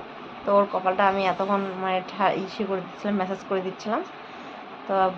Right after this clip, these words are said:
বোন শুনে, যে বোন এখন তেল এনে দুজনের মাথাতেই তেল দিয়ে দিল।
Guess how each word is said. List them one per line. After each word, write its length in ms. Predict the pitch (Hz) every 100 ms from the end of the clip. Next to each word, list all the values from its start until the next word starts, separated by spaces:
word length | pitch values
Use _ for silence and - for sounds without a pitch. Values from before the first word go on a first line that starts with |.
| -
বোন 280 | 202 202
শুনে, 540 | 208 - 220 233 226 185
যে 160 | 185 185 -
বোন 200 | 185 185
এখন 240 | 180 180 196 -
তেল 240 | 202 202 202
এনে 360 | 196 220 262 233
দুজনের 380 | 208 202 202 196
মাথাতেই 380 | 175 185 202 202 -
তেল 220 | 196 202
দিয়ে 200 | 214 220
দিল। 140 | 226